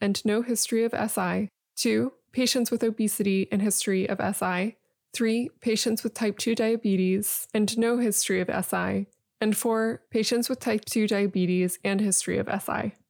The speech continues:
In all four groups, patients treated with semaglutide versus non-G L P one R anti-obesity or non-G L P one R anti-diabetes medication,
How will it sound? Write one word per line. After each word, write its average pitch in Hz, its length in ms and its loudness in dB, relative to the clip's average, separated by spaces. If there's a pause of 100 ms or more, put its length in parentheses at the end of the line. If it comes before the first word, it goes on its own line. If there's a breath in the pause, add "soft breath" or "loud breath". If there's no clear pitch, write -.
(360)
In 226 140 0
all 247 220 -2
four 269 240 0
groups, 185 640 -2
patients 247 400 -2
treated 202 400 0
with 214 140 0
semaglutide 208 880 0
versus 208 360 -2
non-G 220 380 2
L 214 160 0
P 220 180 -2
one 214 240 2
R 185 460 0
anti-obesity 202 1040 0
or 208 120 2
non-G 208 460 2
L 214 160 0
P 220 200 -2
one 220 200 2
R 190 320 0
anti-diabetes 214 1000 0
medication, 190 760 0